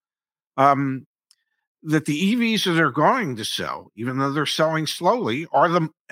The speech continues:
are the really expensive ones. So maybe that's driven by the drug, uh, drug cartels. I don't know. Uh,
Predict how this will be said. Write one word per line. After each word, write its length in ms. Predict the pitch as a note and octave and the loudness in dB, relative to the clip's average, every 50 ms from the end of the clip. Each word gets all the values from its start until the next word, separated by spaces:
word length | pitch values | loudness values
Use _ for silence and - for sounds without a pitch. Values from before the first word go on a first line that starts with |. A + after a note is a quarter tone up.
| - - - | -20 -2 0
are 80 | D#3+ D#3+ | 0 2
the 140 | C#3+ D#3 D3 | 4 2 4
really 340 | D3+ E3 E3+ E3 D#3+ C#3+ | 4 4 4 4 2 0
expensive 580 | B2+ - - - - E3 F#3 F#3+ - C3+ G2+ F2 | 0 -2 -6 -2 0 0 0 0 -2 -4 -6 -6
ones. 260 | F2+ F2 G2 G#2+ - - - - - - _ | -6 -8 -8 -8 -10 -16 -20 -20 -20 -12 _
So 300 | - - D#3+ D#3 C#3 - - _ _ _ - | 0 2 2 2 2 -2 -8 _ _ _ -4
maybe 400 | C#3+ D3 D#3+ E3+ A3 C#4+ D#4 B3 | 0 2 2 4 4 2 0 0
that's 300 | A3+ A3 A#3 A3+ - - | 2 0 0 0 -2 -6
driven 340 | - - D#3+ F3+ G3+ F#3+ F3 | -4 -2 0 0 0 -2 0
by 180 | D#3 E3+ D3+ C#3+ | 2 2 2 2
the 120 | C3 B2 | 0 -2
drug, 440 | F#2+ E2 A2 A2+ A#2+ C#3 C#3 B2 A2+ _ _ _ _ _ B2+ | -6 -6 -2 0 0 0 0 -4 -10 _ _ _ _ _ -8
uh, 160 | A2 G2 F#2 F2+ - _ _ | -8 -6 -8 -8 -12 _ _
drug 240 | - C3 C#3 C3+ A#2 | -4 -2 -2 -2 -4
cartels. 600 | A#2+ A#2 F#2 F2 - - D2+ C#2 C2+ - - - _ - - - | -4 -2 -2 -4 -4 -8 -12 -10 -10 -10 -12 -14 _ -20 -8 -4
I 140 | - D3+ E3+ | -2 0 2
don't 280 | F#3 A3+ A3 A#3+ G3+ F#3+ | 2 2 0 0 0 2
know. 460 | F#3 E3+ D#3 D3 D3+ F#3+ D4 D#4+ D4+ - - - - - - _ - | 4 4 4 4 4 2 0 -2 -6 -8 -14 -20 -20 -20 -14 _ 2
Uh, 340 | D#3+ C#3+ D3+ D3+ D3 - | 4 6 6 6 4 4